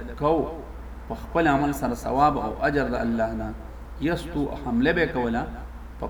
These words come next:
کفارو باندې، بمستأصلین، په داسې آلې سره چې، په داسې آلې سره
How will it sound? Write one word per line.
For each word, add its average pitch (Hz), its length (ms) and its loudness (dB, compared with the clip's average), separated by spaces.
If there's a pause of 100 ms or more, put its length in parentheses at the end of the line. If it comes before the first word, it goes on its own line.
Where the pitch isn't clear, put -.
کفارو 160 480 8
باندې، 120 440 4
بمستأصلین، 131 1200 2 (1000)
په 147 80 0
داسې 165 380 6 (280)
آلې 135 220 4 (100)
سره 117 160 2 (880)
چې، - 80 -8 (460)
په 131 60 0
داسې 147 240 4
آلې 120 320 4
سره 135 260 0